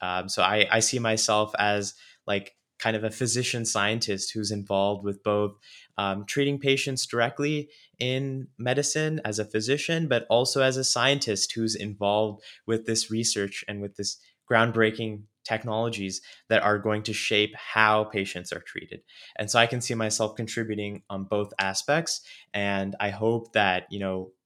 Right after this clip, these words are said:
uh, ultimately that this, the, the research that we're doing today and that, um, scientists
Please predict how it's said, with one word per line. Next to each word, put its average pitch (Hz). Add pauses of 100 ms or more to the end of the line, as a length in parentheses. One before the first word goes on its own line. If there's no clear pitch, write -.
(120)
uh, 90
ultimately 120 (300)
that 95 (220)
this, 110
the, 110
the 110
research 123
that 101
we're 101
doing 101
today 110 (220)
and 98
that, 95
um, 95
scientists 107